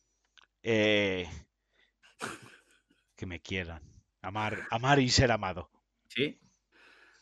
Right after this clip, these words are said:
Speaker 2: Vale. Dice: Ah, esta es buena, esta es buena, ¿eh? ¿Cuál ha sido el mejor viaje de tu vida? ¿Japón?
Speaker 1: <laughs> Hijo de puta, no. Eh, el
Speaker 2: Ah,
Speaker 1: mejor,
Speaker 2: sí.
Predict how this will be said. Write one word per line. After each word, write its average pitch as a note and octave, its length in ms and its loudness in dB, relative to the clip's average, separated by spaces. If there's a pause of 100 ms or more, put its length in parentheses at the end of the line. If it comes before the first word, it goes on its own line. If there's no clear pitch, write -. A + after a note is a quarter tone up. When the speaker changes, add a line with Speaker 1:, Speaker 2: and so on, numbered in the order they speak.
(120)
Speaker 2:
Vale. - 240 -12 (500)
Dice: B2 420 0
Ah, C#3+ 140 2
esta D#3+ 200 0
es C3+ 40 0
buena, C#3 260 2
esta - 160 -4
es A#2+ 60 -2
buena, A#2+ 280 -6
¿eh? D#3+ 80 -10 (600)
¿Cuál D#3 200 4
ha F3 100 6
sido F3+ 200 4
el E3+ 60 2
mejor D3+ 280 2
viaje D3+ 260 2
de D#3+ 100 0
tu A#2+ 120 -4
vida? A2+ 300 -6 (240)
¿Japón? C#3+ 460 -4 (340)
Speaker 1:
<laughs> G3+ 1500 12 (720)
Hijo D#3 180 0
de C3+ 120 6
puta, B2 400 0
no. B2 320 2
Eh, G#2+ 720 2
el A2 200 -6
Speaker 2:
Ah, - 40 4
Speaker 1:
mejor, A#2+ 260 2
Speaker 2:
sí. - 140 -10